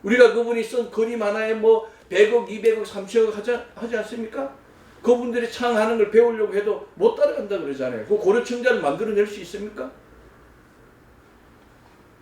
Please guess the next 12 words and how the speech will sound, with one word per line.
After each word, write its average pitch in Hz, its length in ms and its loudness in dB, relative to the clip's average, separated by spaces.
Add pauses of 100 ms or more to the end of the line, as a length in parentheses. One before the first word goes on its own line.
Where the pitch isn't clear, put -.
(1040)
그 247 100 4
어마어마한 247 840 4
인류의 202 380 -2
유사 180 220 -8
속에 160 480 -6
우리가 214 260 0
살면은 220 640 -4
얼마나 208 540 0
산다고, 208 720 -6
가지면 226 440 0 (240)
얼마나 220 540 -2
가졌다고 214 800 -6